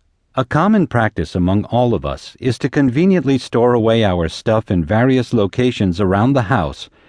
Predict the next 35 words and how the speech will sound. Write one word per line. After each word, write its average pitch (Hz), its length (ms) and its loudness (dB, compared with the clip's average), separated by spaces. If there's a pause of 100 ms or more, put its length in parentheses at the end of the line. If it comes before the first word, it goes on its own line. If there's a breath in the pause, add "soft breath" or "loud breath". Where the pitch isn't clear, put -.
(120)
and 139 220 0
not 127 240 0
by 87 140 0
its 92 240 -4
category. 92 680 -2 (540 soft breath)
What 131 160 2
happens 104 580 -2
is 117 220 -2
that 117 260 0
your 107 100 2
stuff 160 400 -2
starts - 460 -2
to 117 140 -2
litter 117 360 2
at 80 160 -4
every 143 280 0
corner 123 420 0
of 78 140 -4
the 104 80 0
house. 101 480 -4 (220)
When 135 140 2
you 180 120 4
decide 127 460 0
to 92 100 -2
tidy 117 420 0
up 104 160 -2
for 87 140 -4
good, 87 420 -2 (300 soft breath)
sort 160 480 -2
by 117 160 2
category 87 760 -2
and 117 220 2
not 123 240 0
by 92 140 0
location 98 720 -2